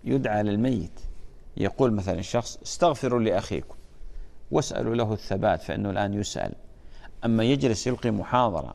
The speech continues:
أو موعظة يطول على الناس، هذا غير صحيح.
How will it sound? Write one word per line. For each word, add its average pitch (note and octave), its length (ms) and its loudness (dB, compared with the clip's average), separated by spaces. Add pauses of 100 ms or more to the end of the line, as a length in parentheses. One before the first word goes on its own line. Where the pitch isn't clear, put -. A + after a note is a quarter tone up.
أو D#2+ 100 -2
موعظة G2 520 2 (360)
يطول A#2 320 4
على F#2+ 140 6
الناس، A#2 360 0
هذا G2 120 2
غير G2+ 120 4
صحيح. - 340 -10